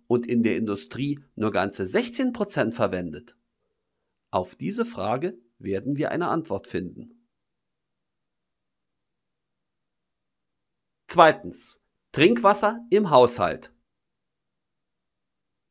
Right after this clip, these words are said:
Sehr viel Wasser wird für die W-C-Spülung verwendet. Etwa genauso viel benötigen wir für Baden und Duschen.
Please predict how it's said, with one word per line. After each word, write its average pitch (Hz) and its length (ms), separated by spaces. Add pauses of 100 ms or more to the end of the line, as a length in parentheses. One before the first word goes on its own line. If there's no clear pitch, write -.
(920)
Sehr 156 340
viel 180 300
Wasser 180 440 (120)
wird 117 260
für 147 180
die 151 140
W-C-Spülung 143 720
verwendet. 87 640 (3000)
Etwa 135 300
genauso 165 480
viel 123 460 (180)
benötigen 117 640
wir 220 260 (140)
für 92 260
Baden 104 800
und 147 280
Duschen. 208 500